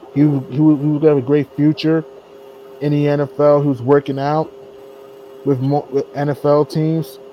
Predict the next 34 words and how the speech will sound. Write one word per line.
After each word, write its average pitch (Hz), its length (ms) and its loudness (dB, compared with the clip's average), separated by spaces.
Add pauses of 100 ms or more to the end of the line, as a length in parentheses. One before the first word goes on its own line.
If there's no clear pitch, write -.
So 139 640 0
rest 135 400 0
in 156 140 -2
peace 147 400 -4
to 139 160 -8
Dwayne 143 480 -2
Haskins. 143 680 -4 (260)
It, 147 200 -8
it, 151 220 -6
it's 156 180 -2
so 190 300 4
heartbreaking 156 720 0
and 127 140 -8
crushing 143 560 -2 (420)
that 143 240 2
he 165 160 2
had 151 180 2
a 131 140 -4 (540)
great 160 340 2
future 143 460 -2 (200)
for 151 220 4
him, 123 320 -6 (640)
and 147 160 -2
for 151 140 2
his 131 160 0
life 156 300 2
to 147 60 -10
be 139 120 -4
taken 151 300 -2
away, 147 160 -2
snatched 143 520 -6
away 143 240 0
like 143 240 0
that, 143 300 2